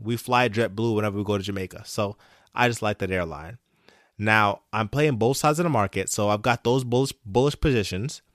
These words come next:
I've also got a bullish, uh, put spread on PayPal, right? Those are my bullish positions. But I also am playing some bearish positions as well because I am still overall bearish on the market.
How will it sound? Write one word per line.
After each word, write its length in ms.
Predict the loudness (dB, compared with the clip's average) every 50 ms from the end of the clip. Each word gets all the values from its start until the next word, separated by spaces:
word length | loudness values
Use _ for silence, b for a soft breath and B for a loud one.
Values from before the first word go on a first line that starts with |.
| _ _ _ -4
I've 260 | 0 0 0 0 -2 -2
also 360 | 2 4 4 4 2 0 0
got 260 | 2 2 2 2 2
a 100 | -2 -4
bullish, 560 | -2 0 2 2 4 4 2 0 0 -6 -10 -14 -20 _ -12 -8
uh, 160 | -8 -8 -8
put 280 | -6 -2 -2 -2 -2 -2
spread 360 | -6 -4 -2 0 0 0 -2
on 160 | -4 -6 -6
PayPal, 640 | -6 -4 -2 -2 -2 0 -2 -2 -2 -2 -4 -6 -8 b b b b b 0
right? 180 | 2 2 2
Those 180 | 2 0 0 0
are 40 | 0
my 160 | -2 -2 -2
bullish 420 | -4 -2 0 2 2 2 0 -2
positions. 580 | -6 -6 -4 -4 -4 -6 -6 -8 -10 -12 -14 -16 b b b b b b -2
But 100 | 0 2
I 40 |
also 300 | 2 2 2 2 0 0
am 100 | -2 -2
playing 300 | 0 -2 0 0 0 -2
some 300 | -2 -2 -4 -4 -2 0
bearish 360 | 2 4 4 4 4 2 -2 -4
positions 400 | -6 -6 -6 -6 -6 -8 -8 -10
as 120 | -10 -6
well 220 | -4 -2 -2 -2 -4
because 400 | -6 -10 -6 -6 -6 -6 -6 -6
I 240 | -4 -2 0 0 0
am 100 | 0 -2
still 420 | -6 -4 -2 -2 0 0 -2 -4 b b b b b b
overall 520 | 0 2 2 2 2 4 4 6 6 6 4
bearish 400 | 4 2 2 2 2 0 -2 -4
on 80 | -6
the 60 | -4 -2
market. 460 | -2 0 -2 -2 -2 -4 -6 -6 _